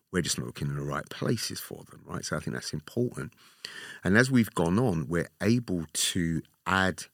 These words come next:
things like systemic and institutionalized racism, which impact. We're able to look at how homophobia impacts black queer communities and brown queer communities in different ways to white communities.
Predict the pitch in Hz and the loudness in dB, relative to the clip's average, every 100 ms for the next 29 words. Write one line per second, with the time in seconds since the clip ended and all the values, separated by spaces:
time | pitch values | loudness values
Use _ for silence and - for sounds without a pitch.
0 | _ _ _ _ _ - - 92 85 104 | _ _ _ _ _ -10 2 2 6 4
1 | - - - 78 73 76 71 87 - - | 4 0 0 0 0 -2 -4 -2 -4 -2
2 | 76 - 67 64 67 71 - 67 69 64 | -4 -2 -4 -4 -6 -4 -2 -4 -6 -12
3 | - _ 71 - 76 67 58 - - 90 | -18 _ -10 -6 -4 -6 -6 -8 -2 2
4 | 85 87 - 80 85 117 - 76 - 80 | 4 4 2 0 4 4 4 0 0 0
5 | 76 76 - 90 76 - 87 85 76 76 | 0 -2 -2 0 0 0 4 4 4 -2
6 | 73 71 - - - _ - 87 - 78 | -2 -8 -12 -18 -18 _ 0 0 2 -2
7 | - - - 87 - - 78 - - 80 | -2 -6 -2 -2 -2 0 0 0 0 2
8 | 76 - 73 71 71 69 82 82 - 76 | 0 -2 -6 -6 -6 -2 0 0 -2 -4
9 | - 78 - 73 - 85 80 92 - 67 | -2 -2 -2 -6 -8 -6 -2 -2 -2 0
10 | 101 113 - - 69 67 - 135 131 - | 4 4 2 -6 -6 -8 -10 -10 -10 -10
11 | - - - | -10 -10 -12